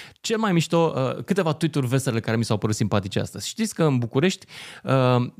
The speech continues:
pasajul Unirii este tasat, s-au blocat, uh, au oprit tra-, traficul cu camioane mai grele de două, trei virgulă cinci tone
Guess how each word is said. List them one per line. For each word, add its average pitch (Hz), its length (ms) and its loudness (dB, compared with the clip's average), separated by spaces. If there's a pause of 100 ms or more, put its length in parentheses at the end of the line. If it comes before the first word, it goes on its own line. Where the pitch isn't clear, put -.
pasajul 143 420 0
Unirii 143 600 0
este 127 320 2
tasat, 156 500 0
s-au 117 300 0
blocat, 117 560 -2
uh, 110 260 0 (400)
au 120 140 -4
oprit 120 240 -6
tra-, 120 160 -2
traficul 113 420 -2
cu 104 260 -6
camioane 120 440 0
mai 139 200 -4
grele 117 260 -2
de 101 200 -8 (360)
două, 104 260 0 (120)
trei 117 120 0
virgulă 110 180 0
cinci 107 240 -4
tone 180 300 2